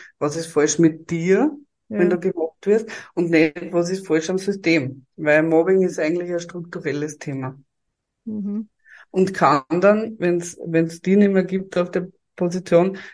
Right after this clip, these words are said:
Speaker 1: den nächsten auf der Position genauso treffen.
Speaker 2: Ja.
Speaker 1: Aber wir machen so oft fest, weil wir in der Schulzeit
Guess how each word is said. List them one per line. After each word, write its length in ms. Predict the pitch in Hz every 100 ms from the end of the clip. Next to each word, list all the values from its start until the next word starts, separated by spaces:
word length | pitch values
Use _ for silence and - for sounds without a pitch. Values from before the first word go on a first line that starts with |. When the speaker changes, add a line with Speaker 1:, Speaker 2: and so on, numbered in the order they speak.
| -
Speaker 1:
den 80 | 165
nächsten 340 | 147 143 -
auf 140 | 175 175
der 100 | 190
Position 540 | - 170 175 175 170
genauso 440 | 170 160 156 190 151
treffen. 680 | 139 120 - - 127 139 _ _ _ _ -
Speaker 2:
Ja. 280 | 208 208 214 _ _ _ _ _
Speaker 1:
Aber 200 | 165 160
wir 80 | 175
machen 340 | 175 170 185
so 160 | 175 160
oft 220 | 165 -
fest, 440 | - 156 165 - 156
weil 120 | 156
wir 160 | 160 160 - - - -
in 80 | 147
der 20 |
Schulzeit 680 | 143 156 156 160 160 156